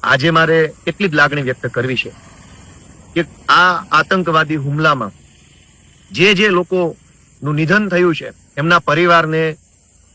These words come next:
ગુજરાતની સરકારે ઓછામાં ઓછામાં ઓછા એક કરોડ રૂપિયાની સહાય આપવી જોઈએ. એટલા માટે નહીં કે એમના પરિવારમાંથી કોઈનું મૃત્યુ થયું છે એની કિંમત લગાવી જાય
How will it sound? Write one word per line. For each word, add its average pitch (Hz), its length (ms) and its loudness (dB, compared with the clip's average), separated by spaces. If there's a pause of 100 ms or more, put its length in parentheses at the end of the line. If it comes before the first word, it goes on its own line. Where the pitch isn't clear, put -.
(120)
ગુજરાતની 160 580 0
સરકારે 143 640 -2 (360)
ઓછામાં 202 500 0
ઓછામાં 170 520 0
ઓછા 156 560 -2
એક 214 280 0
કરોડ 180 420 0
રૂપિયાની 151 500 -2 (560)
સહાય 175 360 2
આપવી 151 320 -2
જોઈએ. 104 300 -8 (460)
એટલા 175 220 0
માટે 170 260 2
નહીં 175 280 -2 (840)
કે 156 60 -2
એમના 160 260 2
પરિવારમાંથી 156 680 -2
કોઈનું 147 340 -6
મૃત્યુ 143 320 -8
થયું 143 300 -6
છે 151 140 -6
એની 135 140 -6
કિંમત 139 360 -4
લગાવી 120 340 -4
જાય 95 180 -10